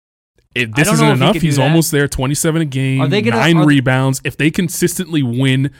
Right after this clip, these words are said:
Speaker 1: to this level, if they finish one or two in the Eastern Conference, he's not in the conversation
Speaker 2: I
Speaker 1: for
Speaker 2: don't
Speaker 1: M V P.
Speaker 2: think it could be two. I think it's gotta be one.
Speaker 1: Gotta be one.
Speaker 2: I think it's gotta be one. The, I don't thi-, I don't see any way that he wins the M V P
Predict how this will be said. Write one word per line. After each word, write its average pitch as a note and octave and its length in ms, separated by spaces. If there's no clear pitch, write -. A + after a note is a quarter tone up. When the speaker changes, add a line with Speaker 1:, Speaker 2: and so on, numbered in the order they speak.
Speaker 1:
to D3 160
this C3+ 220
level, F#2 340
if G#2+ 100
they C#3+ 120
finish D3 260
one A#2 300
or D#3+ 60
two D3 180
in C#3+ 60
the C3 60
Eastern A#2+ 320
Conference, F2 420
he's G2 120
not G#2+ 200
in G#2 60
the G#2 60
conversation A2 520
Speaker 2:
I C#3 40
Speaker 1:
for D3 40
Speaker 2:
don't D#3 100
Speaker 1:
M A2 60
V D3+ 100
P. A#2+ 60
Speaker 2:
think C#3 60
it - 40
could A#2+ 80
be A2 120
two. D#2 380
I G#2+ 100
think C3 200
it's G#2 120
gotta F#2+ 220
be E2+ 100
one. D#2+ 240
Speaker 1:
Gotta F2+ 200
be F2 80
one. D#2 180
Speaker 2:
I G#2 60
think C#3 180
it's C3 120
gotta C#3+ 200
be C#3 80
one. C3+ 240
The, B2+ 120
I C#3 100
don't D3 180
thi-, D#3 140
I D3 120
don't F3 160
see D3 240
any D3+ 280
way A2+ 500
that A#2 160
he B2+ 140
wins B2+ 280
the A#2 120
M A#2 120
V A2+ 120
P A#2+ 460